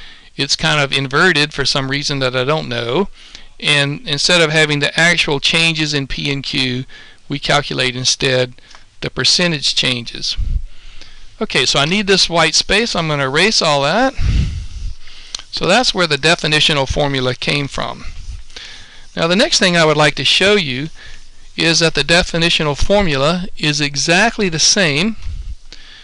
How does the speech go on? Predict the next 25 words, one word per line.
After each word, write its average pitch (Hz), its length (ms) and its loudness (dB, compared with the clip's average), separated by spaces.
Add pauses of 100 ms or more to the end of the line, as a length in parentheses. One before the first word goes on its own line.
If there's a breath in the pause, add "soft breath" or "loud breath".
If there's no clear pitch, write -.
(340 loud breath)
Well, 208 200 -4
that 190 160 0
thing, 180 300 -4
there 156 220 2
it 117 80 -2
goes. 160 400 -6 (720 loud breath)
The 151 80 -10
definitional 170 640 0
formula 156 400 0
is 143 200 -4
exactly 160 580 0
the 156 100 -4
same 143 480 0 (920 soft breath)
as 151 260 0
this 156 280 0 (160)
arc 185 360 2 (100)
form 135 380 0
that 143 120 -4
we 143 100 -4
have 139 220 0
over 131 180 -2
here 131 180 -4
on 127 100 -2
the 143 80 -2
left. 190 500 0